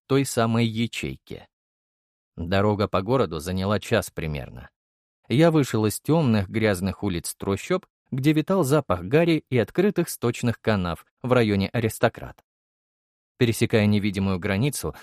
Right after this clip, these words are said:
словно перенёсся в другой мир. Под ногами вдруг появилась брусчатка,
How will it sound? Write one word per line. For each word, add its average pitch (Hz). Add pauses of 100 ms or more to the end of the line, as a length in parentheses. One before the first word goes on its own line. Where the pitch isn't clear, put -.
словно 117
перенёсся 113
в 104
другой 110
мир. 131 (720)
Под 98
ногами 127
вдруг 95
появилась 95
брусчатка, 95